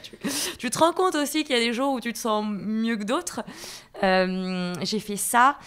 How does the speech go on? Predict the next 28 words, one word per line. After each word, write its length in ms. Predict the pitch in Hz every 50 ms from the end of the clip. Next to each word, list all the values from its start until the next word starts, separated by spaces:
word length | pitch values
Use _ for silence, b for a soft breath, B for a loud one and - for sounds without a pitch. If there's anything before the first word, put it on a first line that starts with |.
| B B B B B -
Euh, 180 | - 190 185 185
je 140 | 175 165 185
me 80 | 190
suis 220 | 175 - - 196 185
fait, 400 | - - - 233 226 233 233 214
euh, 220 | 196 190 185 180
des 220 | 180 175 185 185 180
mood 280 | 185 185 202 226 214 190
boards 340 | 185 180 196 196 202 214 202 175 165 - - -
visuels 800 | 165 180 202 202 185 180 190 185 185 175 180 180 185 180 180 - -
de 120 | 170 170
ma 200 | 170 165 156 156
vie 280 | 151 151 160 - - - _ _ _ _ _ _ _ _ -
parfaite. 560 | - - - - - 190 202 - - - B B B B B B B B B -
Euh, 160 | 170 160 160 160
c'est-à-dire 480 | 165 - - - 165 165 180 185 -
que 100 | - 196
j'ai, 460 | 175 165 170 175 170 170 165 160 -
j'ai, 400 | 165 - - 175 165 165 170 -
j'ai 160 | - - 180 170
vraiment 420 | 160 165 160 185 185 190 185 190
fait 180 | 180 - 208 202
des 120 | 190 185
mood 200 | 180 185 180 175
boards 220 | 170 180 180 190 196
dans 140 | 185 180 175
ma 140 | 175 180
chambre 440 | 175 - - 208 214 233 240 214 185